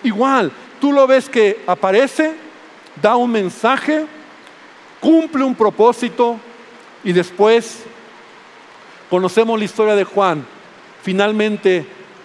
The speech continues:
lo llevan a la cárcel y lo matan. Entonces podemos encontrar personajes que actúan de esa manera. En el Nuevo Testamento, por ejemplo,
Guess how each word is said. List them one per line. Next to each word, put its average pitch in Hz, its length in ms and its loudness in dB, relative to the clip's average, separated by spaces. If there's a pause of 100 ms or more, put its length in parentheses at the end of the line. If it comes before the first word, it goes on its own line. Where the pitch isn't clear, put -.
(340)
lo 170 120 0
llevan 202 240 2
a 202 80 0
la 202 80 2
cárcel 165 560 -2 (220)
y 160 60 -4
lo 151 120 -2
matan. 143 320 -6 (800)
Entonces 254 320 0
podemos 269 440 0
encontrar 247 460 -2
personajes 233 800 -2 (380)
que 226 100 0
actúan 247 460 -4
de 240 80 2
esa 233 180 -6
manera. 202 320 -2
En 185 80 -2
el 202 100 -4
Nuevo 262 160 0
Testamento, 240 600 -4
por 220 160 -2
ejemplo, 233 520 -2